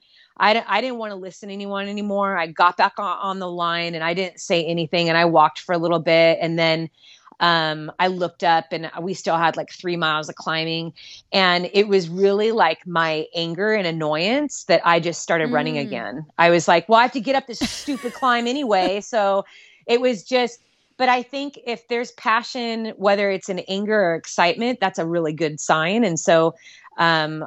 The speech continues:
Speaker 1: I somehow was able to just kinda come out of it. But I think a lot of that had to do with just, you know, having raced for so many years and having so many regrets at, at the finish line, knowing, like, "Man, if I just would have at least moved,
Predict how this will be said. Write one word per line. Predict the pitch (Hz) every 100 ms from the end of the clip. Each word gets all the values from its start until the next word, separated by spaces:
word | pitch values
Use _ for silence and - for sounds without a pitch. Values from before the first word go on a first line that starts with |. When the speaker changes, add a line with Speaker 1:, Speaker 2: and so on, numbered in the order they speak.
| -
Speaker 1:
I | 175
somehow | - 190 185 185 175 170
was | 165 156
able | 160 160 160 160 156 -
to | 170 160 156 156 151 -
just | 170 170 -
kinda | 185 160 156
come | 175 151
out | 156 175
of | 196
it. | 208 -
But | 214
I | 202
think | 240 220
a |
lot | 170 165 165
of | 165
that | 165 156
had | 165 156 156
to |
do | 151 165 151
with | 151 147
just, | 165 143 - - - _ _ _ _ _ _ -
you | 190
know, |
having | 175 208 180 170
raced | 170 165 160 -
for | 165
so | - 185 160
many | 160 151 147
years | 165 156 143 143 -
and | 170
having | 170 151 156
so | - 160
many | 147 135
regrets | 135 156 147 135 - -
at, | - 143 - -
at | 139 -
the |
finish | - 147 143 -
line, | 123 113 113 151 - - _ 165
knowing, | 165 156
like, | 143 -
"Man, | 196 202 185
if | -
I | 160
just | 147 175 160 147 -
would | 170 160
have | 147 143 139 - _ - -
at | 170
least | 170 170 -
moved, | 156 175 202 156 143 151 165